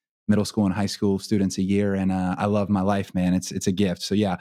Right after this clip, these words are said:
Ohio born and raised, big Ohio State fan, worked for the football team for a few years, love the university. I do have more respect for the University of Michigan than most Ohio State fans.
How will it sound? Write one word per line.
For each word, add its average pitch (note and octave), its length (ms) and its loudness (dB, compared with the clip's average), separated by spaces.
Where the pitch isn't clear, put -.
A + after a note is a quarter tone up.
Ohio C3+ 340 2
born C#3 220 4
and B2+ 80 4
raised, C3+ 400 2
big C#3+ 140 4
Ohio C3 240 2
State C3 260 0
fan, B2+ 260 4
worked B2 200 2
for C3 60 0
the A#2+ 40 2
football B2+ 300 2
team B2+ 180 2
for B2 140 2
a - 20 -2
few B2 160 4
years, B2 380 4
love C3+ 200 8
the A#2 60 0
university. B2 680 4
I C3+ 120 4
do D#3 180 6
have C#3+ 240 4
more C3+ 200 4
respect C3 480 2
for B2+ 220 2
the A2+ 80 4
University A#2+ 480 4
of A2+ 140 2
Michigan A#2+ 400 4
than A2+ 100 4
most A#2 220 2
Ohio A#2 280 2
State A#2+ 300 -2
fans. A#2 320 2